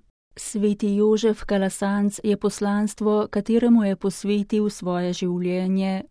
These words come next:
opisal kot zelo vredno, zelo plemenito, zelo zaslužno,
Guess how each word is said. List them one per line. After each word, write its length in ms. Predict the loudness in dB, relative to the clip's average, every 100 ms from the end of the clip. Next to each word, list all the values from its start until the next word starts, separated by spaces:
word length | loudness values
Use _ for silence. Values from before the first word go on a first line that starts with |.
| -4
opisal 720 | -2 0 0 0 0 0 0
kot 420 | 0 0 0 -6
zelo 480 | -6 -2 0 0 -2
vredno, 800 | -2 -2 -2 -2 0 0 0 -4
zelo 400 | -4 0 2 2
plemenito, 880 | 2 2 2 2 0 0 0 0 -2
zelo 460 | -6 -4 -2 -2 -2
zaslužno, 880 | -4 -6 -6 -4 -2 0 2 2 -2